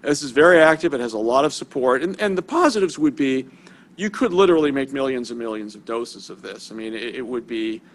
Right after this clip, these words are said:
less technically challenging to crank out millions of doses than it would be to use a kill vaccine,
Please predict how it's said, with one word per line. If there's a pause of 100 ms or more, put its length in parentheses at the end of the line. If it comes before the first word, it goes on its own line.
(180)
less
technically
challenging
to
crank
out
millions
of
doses
than
it
would
be
to
use
a
kill
vaccine,